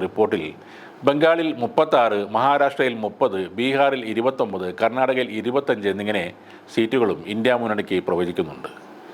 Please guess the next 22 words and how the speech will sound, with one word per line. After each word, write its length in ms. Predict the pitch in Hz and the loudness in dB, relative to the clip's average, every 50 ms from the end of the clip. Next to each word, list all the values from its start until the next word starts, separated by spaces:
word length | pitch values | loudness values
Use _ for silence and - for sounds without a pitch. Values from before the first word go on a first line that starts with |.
| - - - - - - - - | -20 -18 -18 -18 -18 -4 2 2
കേവലം 320 | 156 170 180 190 196 190 175 | 4 4 4 2 2 2 2
നൂറ്ററുപത്തഞ്ച് 680 | 165 170 185 185 180 202 202 196 196 185 175 185 160 131 | 2 2 2 2 2 2 4 4 2 0 0 -2 -2 0
സീറ്റുകൾ 280 | 139 139 131 147 147 143 127 117 | 0 0 2 2 2 2 2 2
മാത്രമാണ് 480 | 113 117 - 131 131 123 110 101 101 101 101 120 | 2 2 2 2 2 2 2 0 0 0 0 0
തെരഞ്ഞെടുപ്പ് 400 | 113 107 110 117 120 117 120 113 98 101 | 0 0 2 0 0 0 0 0 0 -2
അഞ്ചാം 260 | 101 107 110 131 127 123 127 | -2 0 0 0 2 0 0
ഘട്ടത്തിലെത്തിയപ്പോൾ 680 | 104 117 - 98 90 85 - 101 104 101 - 92 76 - - - - - - - - - - - | -2 -2 -4 -4 -6 -4 0 0 0 0 -2 -6 -6 -8 -10 -14 -20 -20 -20 -20 -20 -20 -6 0
ഫലോദി 420 | - 120 127 143 147 156 151 156 151 151 | 2 4 4 4 2 2 2 0 -2 0
സട്ടാ 240 | - 107 - 107 101 95 | -2 0 0 0 0 0
ബസാർ 300 | 101 90 - - 87 87 85 - - - - - - - - 113 113 | -2 -4 -4 -4 -4 -4 -4 -8 -14 -18 -20 -20 -14 -4 0 0 0
എൻ 80 | 120 135 143 | 0 0 0
ഡി 100 | 143 156 156 151 | 0 2 2 2
എക്കായി 320 | - 147 110 95 92 85 76 - - | 2 2 0 0 0 -6 -10 -8 -6
പ്രവചിക്കുന്നത്. 580 | 92 85 85 82 85 - 82 80 - - - - - - - - - - - - - - - - - - - - - - 139 | -6 -6 -4 -6 -8 -8 -10 -12 -14 -16 -20 -20 -20 -20 -20 -20 -20 -20 -20 -20 -20 -20 -20 -20 -20 -20 -20 -6 0 2 4
രാജസ്ഥാനിലെ 560 | 143 160 180 185 185 - 185 180 190 185 180 - | 4 4 4 2 2 2 2 2 2 0 2 4
ഫലോദി 380 | 151 135 135 156 170 180 175 175 160 165 | 4 4 4 4 4 4 2 2 2 2
ജില്ല 180 | 139 139 143 139 - | 2 2 2 2 2
കേന്ദ്രീകരിച്ച് 520 | 127 117 120 127 131 135 135 131 127 123 104 | -2 -2 0 2 2 2 2 0 0 -2 -2
നടക്കുന്ന 320 | 107 - 113 110 107 92 87 90 - 98 107 | -2 -2 -2 -2 -2 -2 -2 -4 -4 0 2
വാതുവെപ്പ് 560 | 113 120 127 135 147 156 156 151 147 147 143 127 117 104 | 4 4 4 2 2 2 2 2 0 0 -2 -4 0 0
മാർക്കറ്റാണ് 640 | 101 107 113 131 135 - 131 113 120 90 87 82 85 85 - - | 2 2 2 0 0 -2 0 0 0 0 0 -4 -8 -8 -2 0
ഫലോദി 400 | 110 110 117 123 131 127 139 127 | 2 2 4 2 0 0 -4 -6